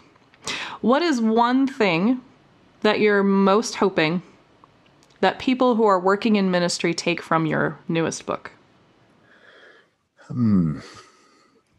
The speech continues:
Speaker 2: Uh, hope, particularly in the middle of the, the, the me-, oh, how do I put it? The meandering nature of the Christian growth process.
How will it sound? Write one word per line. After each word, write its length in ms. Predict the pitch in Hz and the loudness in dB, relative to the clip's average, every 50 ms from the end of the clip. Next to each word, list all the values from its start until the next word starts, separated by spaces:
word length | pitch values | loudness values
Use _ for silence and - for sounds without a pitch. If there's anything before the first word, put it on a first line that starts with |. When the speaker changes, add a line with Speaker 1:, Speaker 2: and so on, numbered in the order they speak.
| _ - | _ -8
Speaker 2:
Uh, 220 | - 85 82 87 - _ _ _ | -6 -4 -4 -6 -8 _ _ _
hope, 560 | - - - - 117 127 127 131 127 - - - _ - | -8 -4 -2 2 2 2 2 0 -4 -10 -18 -20 _ -2
particularly 1040 | - 104 92 - - 123 120 - - 127 110 113 110 110 110 110 110 110 107 104 95 - _ _ _ _ _ _ _ _ _ _ _ _ _ _ _ _ _ _ _ _ _ _ _ _ _ _ - _ _ _ - - - _ _ _ _ _ _ _ _ - | -2 -2 0 2 0 -2 0 2 0 2 2 4 4 4 4 4 4 2 2 0 -2 -6 _ _ _ _ _ _ _ _ _ _ _ _ _ _ _ _ _ _ _ _ _ _ _ _ _ _ -20 _ _ _ -20 -20 -20 _ _ _ _ _ _ _ _ -4
in 200 | - 120 110 107 | 0 2 2 4
the 80 | 101 98 | 4 4
middle 440 | 92 92 95 107 107 107 107 107 107 | 4 4 4 4 4 4 2 2 2
of 260 | - 101 95 85 78 | 4 2 2 2 0
the, 380 | 71 87 87 85 82 80 78 78 - _ _ _ _ _ _ _ _ _ _ _ _ _ _ _ _ _ _ _ - 98 87 - _ _ _ _ - - - - - | 0 0 2 2 2 0 -2 -6 -12 _ _ _ _ _ _ _ _ _ _ _ _ _ _ _ _ _ _ _ -16 -16 -16 -16 _ _ _ _ -18 -18 -18 -16 -16
the, 360 | 92 98 95 92 85 82 80 - - | -12 -10 -8 -8 -8 -10 -12 -14 -10
the 140 | 92 90 92 | -4 -2 -2
me-, 460 | 80 85 85 90 90 87 87 87 85 - - - - - - | 0 0 0 0 0 0 -2 -4 -6 -10 -14 -14 -6 -2 0
oh, 200 | 110 107 104 92 | 0 2 2 0
how 120 | - 104 | 0 0
do 120 | 95 90 | 0 2
I 60 | 82 76 | 0 0
put 220 | - - 95 78 | 0 -2 -2 -2
it? 120 | 78 - _ _ _ _ _ _ _ _ _ _ _ _ _ _ - | -2 -6 _ _ _ _ _ _ _ _ _ _ _ _ _ _ -6
The 140 | - 101 107 | 0 2 2
meandering 760 | 104 101 98 98 98 101 110 113 110 107 104 101 98 95 92 | 4 4 4 4 4 4 4 4 4 4 4 4 4 4 4
nature 380 | 92 98 98 92 - - 98 | 4 2 2 2 2 2 2
of 80 | 90 80 | 2 2
the 80 | 80 82 | -2 -2
Christian 380 | - - 90 82 - - 87 | 0 0 -2 0 0 -2 -2
growth 280 | 78 82 80 80 78 - | -2 0 -2 -2 -4 -6
process. 600 | - 78 76 76 - - 82 80 78 - - | -8 -6 -6 -4 -2 -2 -4 -4 -4 -8 -10